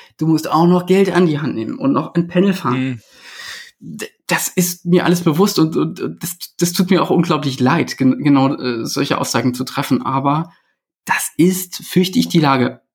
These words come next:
Speaker 1: Um das Ganze aber jetzt nicht missverständlich zu machen, es gibt auch Patterns, die nicht umstritten sind.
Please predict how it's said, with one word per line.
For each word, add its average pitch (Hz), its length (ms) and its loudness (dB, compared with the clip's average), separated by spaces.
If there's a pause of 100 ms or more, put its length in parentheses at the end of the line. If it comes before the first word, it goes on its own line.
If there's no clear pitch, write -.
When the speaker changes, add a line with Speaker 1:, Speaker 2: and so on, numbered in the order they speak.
(140)
Speaker 1:
Um 196 220 6
das 175 160 -2
Ganze 139 480 -2
aber 135 380 2
jetzt 127 200 -2
nicht 123 160 2
missverständlich 127 600 0
zu - 100 0
machen, - 260 0
es - 200 -6
gibt 175 180 0
auch - 160 -6
Patterns, 127 460 -2
die 135 280 -2 (800)
nicht 131 300 2
umstritten - 420 -2
sind. - 300 -10